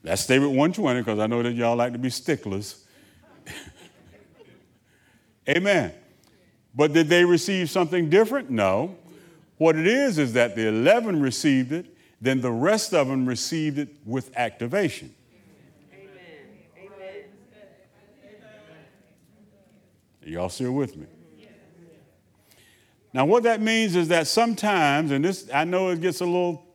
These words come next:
Speaker 1: tricky, but you got to stay with me. That's why I say I wanna do this quick, 'cause I, <laughs> whew, the longer I talk, the more you get confused.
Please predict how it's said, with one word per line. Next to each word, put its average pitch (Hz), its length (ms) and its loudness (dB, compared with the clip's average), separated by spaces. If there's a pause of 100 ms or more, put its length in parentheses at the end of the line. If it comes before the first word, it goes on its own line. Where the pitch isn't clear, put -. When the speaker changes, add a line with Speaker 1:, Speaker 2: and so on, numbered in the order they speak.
(720)
Speaker 1:
tricky, 233 400 -6
but 208 240 -12
you 240 140 -8
got 254 300 -8
to 202 100 -14
stay 165 260 -6
with 127 320 -6
me. 95 80 -10
That's 190 220 -6
why 160 120 -2
I 147 40 -4
say 151 180 -4
I 165 60 -2
wanna 175 220 -6
do 147 160 -2
this 131 120 -6
quick, 170 340 -4 (280)
'cause 139 200 -4
I, 143 120 -2 (440)
<laughs> - 400 -20
whew, 339 200 4 (260)
the 110 100 -6
longer 160 300 2
I 147 120 2
talk, 143 300 0
the 120 60 -6
more 131 180 0
you 139 160 2
get 127 180 -2
confused. 120 580 -6